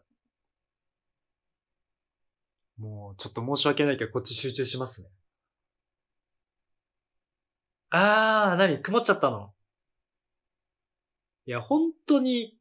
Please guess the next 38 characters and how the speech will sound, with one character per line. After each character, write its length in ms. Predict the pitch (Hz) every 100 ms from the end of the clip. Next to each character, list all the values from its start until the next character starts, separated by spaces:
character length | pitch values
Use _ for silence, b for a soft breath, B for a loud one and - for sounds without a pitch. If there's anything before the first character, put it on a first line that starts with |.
| _
細 400 | - 240 233 240
か 240 | 233 226 220
い 100 | 160
よ 160 | 127
ね、 500 | 117 117 117 117 113 131
描 140 | 135
く 80 | -
と 140 | - -
こ 100 | 113
ろ 140 | 104
が。 200 | 98 90 _ _ _ _ _ _ _ _
わ 160 | 127 -
か 160 | 151
る 100 | 139
よ、 300 | 131 151 170
俺 160 | 156 147
も 160 | 139
メ 160 | 135 143
ガ 120 | 139
ネ 100 | 131
だ 120 | 123
か 140 | 120 113
ら。 260 | 117 113 - _ _ b b
コ 140 | - 143
ン 120 | 131
タ 120 | 131
ク 100 | -
ト 80 | 127
と 100 | 123
か 100 | 127
持 160 | 139 156
っ 80 |
て 120 | - 135
な 120 | 139
い 80 | 135
か 120 | 117
ら 80 | 104
さ。 220 | 117